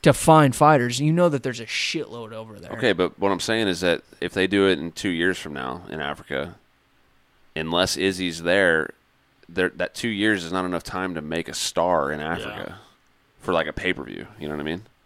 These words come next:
Speaker 2: From s-, from scratch, like, now.
Speaker 1: But in
Speaker 3: Yeah.
Speaker 1: two years, Izzy will still be fighting, and he'll still probably be a name and still be on, up on top, whether he's champ or number one or number two.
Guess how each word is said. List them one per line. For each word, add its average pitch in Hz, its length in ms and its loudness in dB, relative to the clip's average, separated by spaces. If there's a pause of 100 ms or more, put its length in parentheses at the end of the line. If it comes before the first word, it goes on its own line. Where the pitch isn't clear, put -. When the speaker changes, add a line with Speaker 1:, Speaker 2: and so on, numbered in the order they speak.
Speaker 2:
From 78 180 -4
s-, - 120 -10
from 78 240 -6
scratch, 85 440 -4
like, 78 140 -6
now. 80 440 -6
Speaker 1:
But 170 140 8
in 156 60 6
Speaker 3:
Yeah. - 40 0
Speaker 1:
two 196 140 8
years, 156 440 6 (180)
Izzy 139 260 2
will 117 120 0
still - 200 -6
be 87 100 -8
fighting, 101 500 -8
and 117 140 -6
he'll 123 140 0
still - 200 -2
probably 107 280 -4
be 110 140 -10
a 110 40 -8
name 110 380 -8
and 110 160 -10
still 113 280 -4
be 117 220 -2
on, 117 240 0
up 123 160 0
on 131 160 4
top, 113 380 2
whether 117 240 -4
he's 117 300 -2
champ 127 420 0
or 117 240 2
number 113 320 -6
one 120 260 -6
or 123 80 -8
number 127 220 -8
two. 113 400 -8